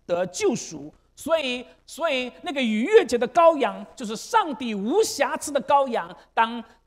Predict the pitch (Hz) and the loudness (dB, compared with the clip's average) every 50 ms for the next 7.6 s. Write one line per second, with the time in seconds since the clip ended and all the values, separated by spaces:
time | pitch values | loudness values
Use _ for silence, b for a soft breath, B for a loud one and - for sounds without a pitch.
0 | _ _ 180 190 196 196 196 240 226 220 240 262 330 349 349 311 330 359 254 - | _ _ -2 0 0 0 0 -2 -2 -2 -2 0 2 4 4 4 4 0 -4 -6
1 | - 254 247 254 262 254 269 - _ _ _ 233 233 262 294 311 339 330 294 311 | -8 -6 -6 -6 -6 -6 -8 -10 _ _ _ -2 -2 -2 -2 0 0 0 0 0
2 | 294 226 - 330 381 320 - 302 311 269 247 - - - 427 403 349 233 269 277 | -4 -8 -10 -10 -10 -10 -8 -4 -4 -4 -4 -6 -2 0 0 0 0 -4 -6 -8
3 | 285 311 311 226 - 294 - - 349 349 320 349 320 277 220 - 247 233 208 B | -8 -8 -8 -10 -10 -10 -8 -8 -8 -6 -6 -4 -4 -4 -4 -2 -2 -2 -2 B
4 | B B - 233 214 247 240 247 - - 403 392 330 294 269 214 196 190 - - | B B -10 -8 -6 -6 -6 0 2 2 2 2 2 0 0 0 -2 -4 -6 -12
5 | - - 247 269 320 - - 330 320 311 302 254 226 226 220 - - 359 359 254 | -10 -8 -4 -2 -2 0 2 2 2 4 2 2 -2 -2 -4 -6 -6 -6 -6 -6
6 | - 311 277 - - - 466 415 339 262 240 226 - - 427 415 359 285 320 294 | -6 -8 -8 -8 -8 -8 -8 -6 -6 -6 -6 -8 -8 -4 -4 -2 -2 -4 -4 -8
7 | 262 220 - - 190 170 175 180 151 131 113 | -8 -8 -8 -10 -10 -10 -10 -10 -10 -10 -14